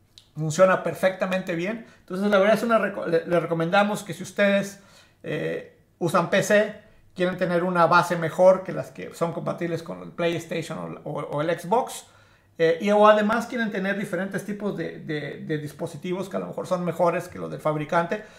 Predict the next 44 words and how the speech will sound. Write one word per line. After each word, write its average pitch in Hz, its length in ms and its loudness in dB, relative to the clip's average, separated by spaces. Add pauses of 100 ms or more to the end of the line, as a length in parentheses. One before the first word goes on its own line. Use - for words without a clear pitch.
porque 165 200 -4
la 160 100 8
verdad 175 400 8
los 165 140 0
frenos 180 340 0
Hawkesbury 180 680 0 (300)
son 190 200 2
mejores 190 460 6
que 92 120 -10
los 85 200 -12
Fanatec. - 640 -2 (360)
La 196 340 4
palanca 233 400 2
de 196 160 0
cambios, 214 520 0 (200)
podríamos 180 360 0
haber 180 140 0
usado 170 240 2
la 165 80 6
Fanatec, 160 460 -2
pero 180 140 -4
ya 208 120 -2
teníamos 202 460 -2
esta, 151 380 -8 (260)
entonces 170 640 -2 (400)
pues 151 240 -8
así 170 220 -2
reciclamos 170 640 -4
y 151 40 -10
salvamos 156 440 -8
un 151 100 -4
poco - 220 -6
de 85 100 -8
dinero. - 320 -14 (720)
El 202 120 2
único 294 240 2
problema 233 420 2
que 185 100 -8
tiene 202 600 0
el, 156 260 -4
el, 147 300 -2
el 151 140 -4
Drive 180 300 0
Hub 170 220 4